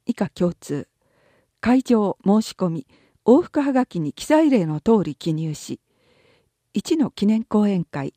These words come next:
新宿縄文人と彼らの生きた時代は三月三日。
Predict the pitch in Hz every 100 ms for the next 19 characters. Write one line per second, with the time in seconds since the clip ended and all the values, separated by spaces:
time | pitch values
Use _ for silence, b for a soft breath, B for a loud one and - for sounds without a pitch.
0 | - - 277 294 285 262 269 285 285 254
1 | 170 165 147 - 269 285 262 170 180 -
2 | - 180 165 175 165 160 156 - - 277
3 | 240 151 123 139 - _ -